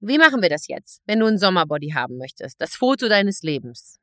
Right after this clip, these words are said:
wenn du dich krass machen willst oder wie das alles noch immer so heißt, was einem jetzt schon wieder so entgegenspringt,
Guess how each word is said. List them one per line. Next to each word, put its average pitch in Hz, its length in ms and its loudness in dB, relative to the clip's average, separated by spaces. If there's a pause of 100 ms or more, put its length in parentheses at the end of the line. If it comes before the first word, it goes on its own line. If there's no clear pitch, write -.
wenn 190 140 0
du 208 40 2
dich 220 220 -2
krass 247 360 2
machen 135 300 -6
willst 123 280 -10
oder 185 160 0
wie 214 80 0
das 214 140 0
alles 202 260 2
noch 214 160 0
immer 190 160 2
so 175 160 -2
heißt, 175 340 0
was 170 140 -6
einem 175 260 2
jetzt 175 220 -2
schon 175 140 -4
wieder 165 220 0
so 160 100 -6
entgegenspringt, 156 760 -4